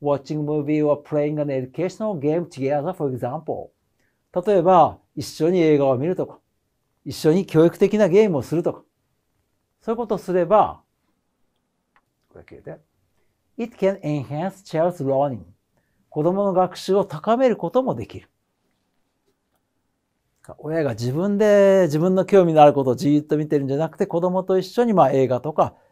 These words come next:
なんか教育クイズとか、ね、そういったものを見れば、それは高めることになるよね。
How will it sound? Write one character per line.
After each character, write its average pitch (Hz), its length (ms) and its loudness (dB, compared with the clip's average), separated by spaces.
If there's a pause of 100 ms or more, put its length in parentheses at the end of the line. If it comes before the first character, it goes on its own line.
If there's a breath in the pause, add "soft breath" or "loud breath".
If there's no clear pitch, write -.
(220 soft breath)
な 135 140 -4
ん - 20 -16
か 120 300 -8
教 139 200 0
育 127 200 -2
ク 202 120 0
イ 196 40 4
ズ 151 100 0
と 131 80 0
か、 - 160 -16 (720)
ね、 156 140 -12 (120)
そ - 140 -2
う 139 40 2
い - 20 2
っ - 40 -18
た 170 80 -2
も 180 120 -2
の 226 80 0
を 175 60 0
見 165 120 -4
れ 190 100 -2
ば、 110 160 -10 (880)
そ 170 120 -10
れ 220 60 0
は 233 180 -2
高 143 200 -8
め 143 80 -2
る 127 80 -2
こ 117 140 -8
と 117 80 -8
に 107 60 -6
な 110 100 -6
る 98 80 -12
よ - 60 -14
ね。 180 200 -6